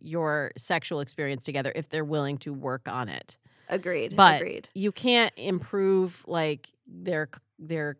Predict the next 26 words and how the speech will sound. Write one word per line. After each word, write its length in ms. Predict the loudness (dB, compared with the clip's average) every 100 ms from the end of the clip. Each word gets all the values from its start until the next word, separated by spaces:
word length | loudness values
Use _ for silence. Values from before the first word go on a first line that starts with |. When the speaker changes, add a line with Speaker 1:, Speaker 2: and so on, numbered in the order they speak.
| -12
Speaker 1:
communication. 840 | -6 -2 -4 -4 -6 -6 -6 -8 -8
You 100 | -10
can't 300 | -8 -6 -6
improve 380 | -8 -8 -10 -10
feeling 420 | -10 -8 -6 -8
safe 540 | -8 -6 -6 -6 -16 _ _ _ _
with 180 | -12 -10
them. 320 | -12 -12 -14 -18 _ -16
<laughs> 580 | -16 -16 -20 _ _ 0
That's 200 | 0 4
not, 80 | 4
Speaker 2:
Right. 280 | 4 0 -14 -10
Speaker 1:
if 120 | -8 0
you 80 | 2
don't 160 | 2
have 280 | 6 4 6
that 340 | 6 6 4 0
in, 140 | -2
like, 200 | -2 -4
the 80 | -8
first, 520 | -4 -2 -2 -4 -8
you 80 | -4
know, 120 | -2
month 320 | 0 0 0 -2
or 100 | -2
two 480 | 4 6 6 2